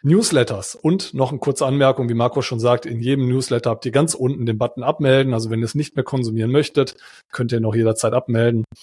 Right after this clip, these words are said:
Und, ähm, eure E-Mail-Adresse wird auch wirklich nur dafür verwendet,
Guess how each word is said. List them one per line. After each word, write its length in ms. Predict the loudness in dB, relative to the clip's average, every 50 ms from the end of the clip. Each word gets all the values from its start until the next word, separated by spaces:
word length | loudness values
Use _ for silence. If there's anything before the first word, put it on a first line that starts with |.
| -20 _ _
Und, 400 | -4 -2 0 0 0 -2 -4 -8 -8
ähm, 240 | -8 -8 -8 -10 -12 -14 -18 _ _ _ _ _
eure 220 | 0 0 0 2
E-Mail-Adresse 500 | 0 0 2 2 2 0 0 -4 -4 -6
wird 120 | -6 -8
auch 120 | -8 0 0
wirklich 300 | 0 0 0 -4 -4 -4
nur 160 | -2 2 2
dafür 360 | 2 2 2 0 0 0 0
verwendet, 720 | 2 0 -2 0 2 2 2 2 2 2 2 2 0 -4